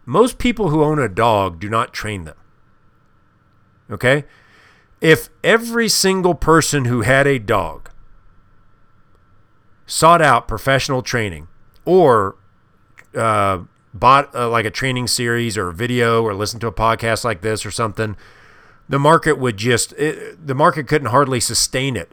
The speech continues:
because there's so many people with dogs. And I,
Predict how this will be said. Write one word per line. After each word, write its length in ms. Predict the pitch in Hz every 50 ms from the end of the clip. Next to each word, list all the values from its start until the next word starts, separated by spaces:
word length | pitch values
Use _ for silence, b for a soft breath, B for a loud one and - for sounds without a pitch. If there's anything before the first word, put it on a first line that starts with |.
| - 98
because 520 | 98 110 - - 110 110 107 95 90 - - b b b b b b b _
there's 180 | - 123 117 -
so 240 | - - - 156
many 200 | 165 170 165 156
people 340 | 135 - 139 139 123 - 120
with 160 | 117 117 95
dogs. 540 | 92 110 110 110 107 101 101 92 87 - - _ _
And 360 | - 117 113 110 104 101 101 - _ _ _ _ _ _ _ -
I, 140 | 127 139